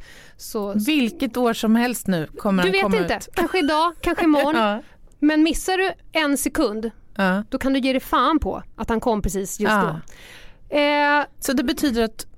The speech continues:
Speaker 2: du måste vara alert samtidigt?
Speaker 1: Ja, en person måste
Speaker 2: Ja.
Speaker 1: vara alert.
Speaker 2: Ja.
Speaker 1: Och det kan man inte vara under så lång tid.
Speaker 2: Nej, men såna här fysiska grejer då som, ja, men fan, vi måste ju äta nu,
Speaker 1: Mm.
Speaker 2: eller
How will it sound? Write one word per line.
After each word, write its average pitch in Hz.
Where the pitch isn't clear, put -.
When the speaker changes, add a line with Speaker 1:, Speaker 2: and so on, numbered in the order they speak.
Speaker 2:
du 277
måste 262
vara 220
alert -
samtidigt? -
Speaker 1:
Ja, 349
en 208
person 196
måste 208
Speaker 2:
Ja. 214
Speaker 1:
vara 208
alert. 196
Speaker 2:
Ja. 180
Speaker 1:
Och 277
det 294
kan 294
man 285
inte 269
vara 254
under 240
så 214
lång 202
tid. 202
Speaker 2:
Nej, 254
men 285
såna 302
här 254
fysiska 196
grejer 185
då 175
som, 190
ja, 247
men 226
fan, 226
vi 202
måste 220
ju -
äta 285
nu, 208
Speaker 1:
Mm. 302
Speaker 2:
eller 175